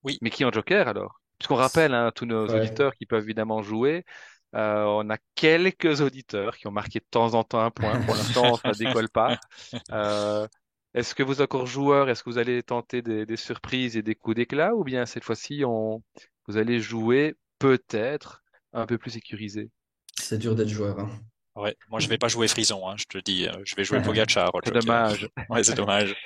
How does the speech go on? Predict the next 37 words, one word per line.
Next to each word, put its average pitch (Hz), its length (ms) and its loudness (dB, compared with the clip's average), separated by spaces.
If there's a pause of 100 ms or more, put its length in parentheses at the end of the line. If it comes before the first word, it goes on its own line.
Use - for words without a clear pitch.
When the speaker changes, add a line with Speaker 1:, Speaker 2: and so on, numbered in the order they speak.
(280)
Speaker 1:
Non, 131 80 6
Speaker 2:
Si 127 60 6
Speaker 1:
bah, 123 100 8
Pogacar, - 220 2
Speaker 2:
Frison 208 320 8
Speaker 1:
Joker. 175 60 6
Speaker 2:
gagne, 147 540 4
si 202 60 -12 (240)
Speaker 1:
Alors 127 240 6
là, 123 80 8
Speaker 2:
Frison 120 220 4
gagne, 127 420 2
euh, 110 160 0 (460)
Speaker 1:
ça - 140 -4
me - 40 -4
fait 120 140 0
Speaker 2:
<laughs> - 20 0
Speaker 1:
moins, 117 180 2
Speaker 2:
on 147 60 6
a - 20 6
Speaker 1:
hein. 160 40 6
Speaker 2:
enregistré, 165 540 2
c'est - 140 -2
enregistré. 151 460 4 (160)
Speaker 1:
<laughs> - 680 -10
Speaker 3:
Tu 156 100 -4
mets 151 100 6
Pogacar 151 520 2
en, 147 140 -2
en 147 80 0
joker 151 380 -4
ou 131 300 -2
en, 127 60 -6
Speaker 1:
Ouais, 127 200 2
Speaker 3:
en 127 60 0
Speaker 1:
oui. 127 100 -2
Speaker 3:
favori ? 127 400 -6